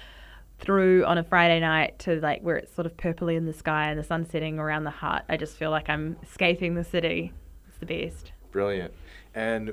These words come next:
Speaker 2: we are in winter now, and it's getting cold and rainy, and I think a lot of people are sort of in that more nesting and wanting to stay at home mode. If it was cold and rainy and windy outside, where should people go in Wellington to still have fun?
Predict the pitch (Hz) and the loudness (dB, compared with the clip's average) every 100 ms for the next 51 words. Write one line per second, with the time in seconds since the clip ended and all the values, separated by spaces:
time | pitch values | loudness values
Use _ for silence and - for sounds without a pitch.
0 | - 107 117 131 101 107 117 92 76 69 | -6 2 4 4 0 -4 -4 -6 -6 -8
1 | 107 90 90 85 - - - - 98 95 | -10 -10 -8 -6 -6 -8 -10 -6 -4 -2
2 | 92 92 - - 117 123 120 113 90 80 | -4 -8 -12 -2 0 2 -2 -4 -6 -4
3 | 101 117 117 117 110 95 87 82 - 110 | -2 -2 -2 -2 -2 -2 -4 -8 -10 -6
4 | 92 92 90 - 92 85 80 73 - 87 | -2 0 -2 -4 -6 -2 -2 -4 -4 -2
5 | 85 95 90 87 85 - - - 101 95 | -2 -6 -6 -6 -8 -10 -20 -12 -6 -2
6 | 92 87 107 - 117 110 104 92 95 95 | -2 -2 -4 -2 -2 -2 -2 -4 -4 -6
7 | 95 - 95 - 92 90 - 98 107 123 | -8 -12 -10 -6 -4 -4 -4 -6 -4 -2
8 | 156 160 - - - - - 131 117 147 | -4 -6 -16 -20 -20 -18 -4 -2 2 2
9 | - - 98 90 87 85 90 98 87 82 | 2 -2 -2 -2 -6 -6 -8 -8 -8 -6
10 | 85 78 76 - - 82 120 - - 107 | -4 -4 -6 -6 -4 -2 -4 -8 -6 2
11 | 127 - 131 135 127 120 107 107 104 98 | 2 2 -4 -4 -4 -4 -2 -2 -2 -4
12 | 98 131 - 85 82 - - 95 85 - | -4 -6 -8 -10 -12 -10 -8 -6 -6 -6
13 | 110 | -10